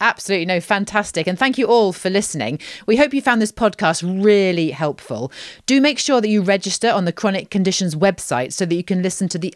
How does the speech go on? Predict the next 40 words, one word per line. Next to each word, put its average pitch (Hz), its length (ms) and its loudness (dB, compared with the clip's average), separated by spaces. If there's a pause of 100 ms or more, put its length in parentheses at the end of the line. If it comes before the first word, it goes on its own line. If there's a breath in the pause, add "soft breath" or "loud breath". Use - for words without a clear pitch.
other 180 380 0 (100)
podcasts 143 640 -4
in 147 160 -6
the 135 60 -4
series 127 520 -4
as 123 180 -10
well, 131 380 0 (360 loud breath)
and 180 240 -2
also 226 600 0 (160)
to 170 160 -2
our 156 240 2
interactive 165 680 0
webcasts, 135 920 -4
which 151 140 -6
are 160 40 -6
brought 208 280 2
to - 100 -2
you 170 80 2
as 156 100 -2
part 214 280 0
of - 40 -16
the 196 80 -4
Chronic 175 300 -4
Conditions 156 460 -4
Month 147 340 -4 (240 loud breath)
twenty 156 480 -4
twenty-two. 147 800 -2 (400 loud breath)
And 214 100 0
you 208 60 2
can 170 180 -2
sign 226 460 0
up 131 160 -4
for - 240 -8
all 202 300 4
of 175 40 -4
this 139 200 -8
material 120 560 -4 (160 soft breath)
at - 180 -6
chronic - 560 -2
conditions 135 800 -2